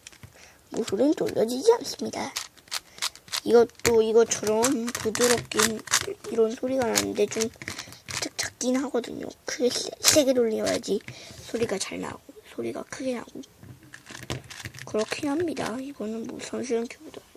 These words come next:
아니고, 이거는 에디슨 건가? 여기 보면 스카이 큐브임-, 스카이 거입니다. 표시가 딱 있죠.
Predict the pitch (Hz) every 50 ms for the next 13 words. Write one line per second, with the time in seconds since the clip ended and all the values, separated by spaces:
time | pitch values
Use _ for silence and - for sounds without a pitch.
0 | _ - _ _ - - - - _ - - - - - 247 262 285 - _ -
1 | 190 214 208 220 214 - 262 226 226 214 226 254 247 - - - 233 208 202 -
2 | 202 202 196 208 226 - 240 - - - - - _ _ - - - - - -
3 | - - - - - _ _ _ - - - - - 190 208 226 - 190 185 196
4 | 196 - - - _ - - 277 277 262 - - 262 262 202 190 185 - - -
5 | - - - - - - - 269 262 262 - - - - - - - - - 240
6 | - - - _ _ - - - _ - - - _ _ - - _ _ - -
7 | - - - - - - - - - - - - - 381 381 - - - - -